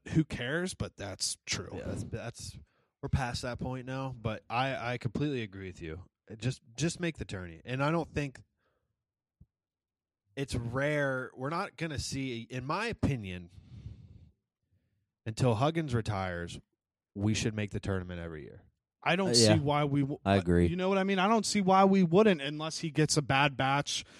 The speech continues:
Speaker 1: Remember when he got, like, the Jabari Hines batch and all of them, and they all wanted to leave, and he was like, "Leave." And they,
Speaker 2: Yeah, no,
Speaker 1: they
Speaker 2: they did.
Speaker 1: all left.
Speaker 2: They all left. I think that was what we, we, we didn't make the, we've not made the tournament with Huggins,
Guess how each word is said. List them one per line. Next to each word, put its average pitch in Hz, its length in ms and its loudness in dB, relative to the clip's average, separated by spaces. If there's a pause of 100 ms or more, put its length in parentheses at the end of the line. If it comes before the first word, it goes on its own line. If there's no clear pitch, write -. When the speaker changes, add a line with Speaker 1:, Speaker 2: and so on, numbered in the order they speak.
(140)
Speaker 1:
Remember 262 300 10
when 330 140 10
he 262 60 6
got, 208 200 10
like, 202 300 8 (360)
the 165 140 10
Jabari 156 800 6
Hines 156 600 0
batch 165 380 6
and 160 80 0
all 156 220 4
of 143 140 0
them, 151 260 2
and 147 100 -2
they 151 100 2
all 156 160 6
wanted 156 320 4
to 156 60 2
leave, 156 280 8
and 160 60 6
he 156 60 6
was 143 120 2
like, 135 200 0
"Leave." 131 440 -6 (260)
And 156 120 0
they, 160 180 6
Speaker 2:
Yeah, 123 260 0
no, 120 100 -2
Speaker 1:
they 160 140 8
Speaker 2:
they 147 80 2
did. 139 120 2
Speaker 1:
all 175 300 12
left. 143 280 0
Speaker 2:
They 117 80 2
all 143 180 6
left. 143 200 0
I 120 80 -4
think 143 240 -4
that 135 200 0
was 120 320 -6
what 117 200 -4
we, 120 120 -6 (240)
we, 127 160 -6 (320)
we 156 220 -4
didn't 190 280 -2
make 190 200 -8
the, 139 140 -8
we've 180 200 0
not 185 280 0
made 233 160 -4
the 190 80 0
tournament 147 320 2
with 117 120 -2
Huggins, 110 360 -2